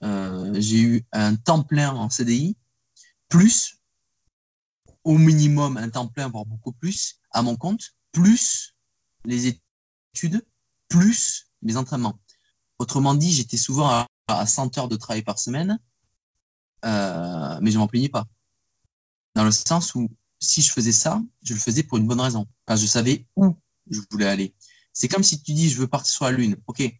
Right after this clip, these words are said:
euh, c'est pas en restant assis dans ton fauteuil que tu pars sur la Lune. C'est peut-être en commençant à faire des études spécifiques dans le domaine de l'aérospatial, peut-être en faisant de la physique, de la chimie, des sciences, et cetera, que tu vas peut-être être amené à travailler à l'esa, que tu vas peut-être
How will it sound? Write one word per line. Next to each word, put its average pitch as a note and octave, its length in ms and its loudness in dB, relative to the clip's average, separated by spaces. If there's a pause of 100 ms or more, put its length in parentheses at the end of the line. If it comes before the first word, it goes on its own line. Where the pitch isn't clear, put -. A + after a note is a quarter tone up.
(240)
euh, G2 300 0
c'est A2 220 -2
pas C#3+ 420 0
en G#2 120 -4
restant G#2+ 280 -4
assis G#2 240 -2
dans A2 120 -4
ton G#2 100 -14
fauteuil D3 280 -6
que - 100 -8
tu - 120 -12
pars G#2+ 160 -8
sur - 180 -8
la C3 80 -4
Lune. A2 100 -8 (280)
C'est - 160 -14
peut-être A#2+ 260 -6
en G#2+ 60 -6
commençant G#2 320 0
à G2+ 60 -4
faire G2+ 160 -6
des G2 120 -4
études G#2 260 -6
spécifiques - 680 -4 (160)
dans G#2 120 2
le G2+ 60 2
domaine A2+ 420 2 (240)
de G2 100 -4
l'aérospatial, A#2 760 2 (280)
peut-être G#2+ 340 -2
en G2+ 100 -2
faisant G2+ 240 -2
de G2 80 0
la G2 80 -2
physique, B2+ 760 0 (180)
de - 60 -2
la - 40 0
chimie, C3 560 6
des G#2 140 2
sciences, C3+ 460 4
et A2 40 -6
cetera, B2+ 380 0 (240)
que - 80 0
tu A2 160 -2
vas A2 80 0
peut-être A2+ 220 -4
être G#2+ 160 -4 (100)
amené B2+ 500 2 (120)
à - 80 -4
travailler G#2+ 340 2
à G2+ 40 2
l'esa, C3 400 0 (180)
que - 80 -8
tu A#2+ 100 -4
vas A2+ 60 -4
peut-être B2 320 -6